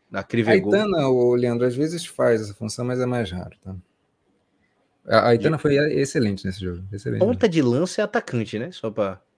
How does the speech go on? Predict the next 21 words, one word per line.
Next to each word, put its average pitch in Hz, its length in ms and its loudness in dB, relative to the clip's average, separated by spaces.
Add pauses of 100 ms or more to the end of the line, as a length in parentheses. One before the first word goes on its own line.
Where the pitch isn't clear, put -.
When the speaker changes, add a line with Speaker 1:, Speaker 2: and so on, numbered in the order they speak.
(120)
Speaker 2:
É, 127 340 -4 (300)
mas 190 500 -14
é - 80 -12
muito 208 380 -4
raro 110 220 4
ela 101 140 0
fazer 101 320 0
isso, 110 160 -4
mas 131 100 2
às 143 140 4
vezes 143 180 0
ela, 143 140 0
ela 131 220 0
gosta 120 240 0
de - 40 -20
fazer 113 200 -6
isso, - 180 -12
essa, - 180 -16
essa 85 340 -18
atuação 87 380 -12
dele. 80 140 -14